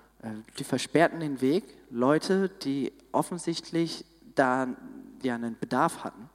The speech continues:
so, und Hilfe brauchten. Und, ähm, jetzt da habe ich dann mal so gedacht, okay, die vier Freunde treffen sich,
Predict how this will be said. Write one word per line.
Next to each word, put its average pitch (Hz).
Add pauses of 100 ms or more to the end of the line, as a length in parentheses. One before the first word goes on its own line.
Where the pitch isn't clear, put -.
(580)
so, 127
und 117
Hilfe 147
brauchten. 110 (1900)
Und, 156
ähm, 160 (140)
jetzt - (920)
da -
habe 175
ich 160
dann 170
mal 160
so 143
gedacht, 131 (480)
okay, - (2500)
die 180
vier 226
Freunde 120
treffen 131
sich, 113